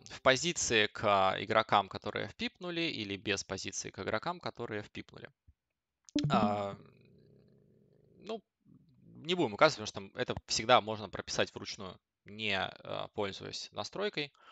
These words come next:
А, можно вручную отметить игроков, которые сыграли кол, ну и, соответственно, автоматически будет появляться, получаться ситуация, что либо мы находимся в позиции, либо без позиции, соответственно, этим я особо тоже, а, никогда не пользуюсь. Rec или Fish, а, doesn't matter, а,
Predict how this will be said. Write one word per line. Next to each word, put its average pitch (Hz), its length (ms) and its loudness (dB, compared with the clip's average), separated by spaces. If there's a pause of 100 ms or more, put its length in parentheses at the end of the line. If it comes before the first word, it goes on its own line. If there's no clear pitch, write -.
(280)
А, 92 200 -6
можно 101 320 -8
вручную 98 400 -12
отметить - 380 -12
игроков, 98 280 -6
которые - 300 -14
сыграли 104 340 -2
кол, 190 340 -4
ну 107 100 -12
и, 107 60 -10
соответственно, 110 440 -8
автоматически 101 560 -10
будет 95 220 -12
появляться, 98 420 -8
получаться - 380 -4
ситуация, - 400 -4
что - 200 -12
либо - 180 -16
мы - 140 -20
находимся - 380 -16
в - 40 -20
позиции, 123 360 -8
либо 95 160 -8
без 98 160 -10
позиции, 104 380 -10
соответственно, - 440 -14
этим - 180 -16
я 98 60 -12
особо 101 220 -12
тоже, 98 260 -12 (680)
а, 95 180 -6
никогда 113 280 -4
не 127 100 -8
пользуюсь. - 540 -4
Rec 170 200 2
или 147 120 0
Fish, - 400 -2 (280)
а, 95 600 -4 (160)
doesn't 104 280 -2
matter, 107 300 -4 (120)
а, 92 600 -4